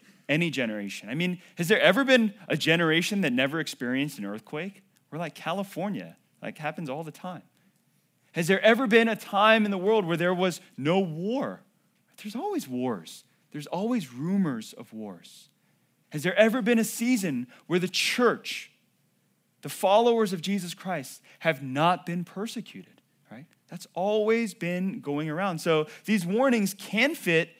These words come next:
any generation, but they best fit the first generation of Christians, okay?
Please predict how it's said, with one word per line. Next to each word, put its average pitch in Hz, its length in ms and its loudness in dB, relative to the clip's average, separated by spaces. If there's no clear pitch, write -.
any 180 280 2
generation, 139 760 -2
but - 480 0
they 147 140 0
best 143 680 0
fit - 480 -10
the 131 80 -8
first 156 360 -6
generation 110 540 -8
of 95 140 -14
Christians, - 640 -18
okay? 95 260 -16